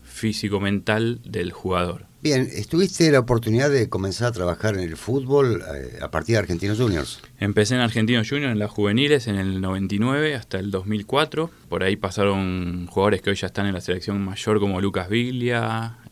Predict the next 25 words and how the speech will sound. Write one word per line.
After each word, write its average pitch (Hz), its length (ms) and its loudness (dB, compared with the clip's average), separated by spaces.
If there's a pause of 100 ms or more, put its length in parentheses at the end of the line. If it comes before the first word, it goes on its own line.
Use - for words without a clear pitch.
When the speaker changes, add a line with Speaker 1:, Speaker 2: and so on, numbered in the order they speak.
(100)
Speaker 1:
y 85 220 -8
muchos, 98 540 0 (400)
nombro 101 400 0
algunos, 110 280 4
pero 90 200 2 (320)
pasaron 98 400 0
muchísimos 98 440 -2
buenos 101 300 2
jugadores 98 560 0
de, 78 340 -6
en 90 120 -10
aquella 98 340 -2
época. 131 420 0 (220)
Después - 240 -2
pasé 98 320 -2
a 95 60 4
la 90 400 0
selección 95 420 -6
argentina, 107 520 -2
dos 95 120 -2
mil 98 140 -2
cuatro, 104 300 0
dos 95 60 -4
mil 98 140 -2
cinco, 117 580 0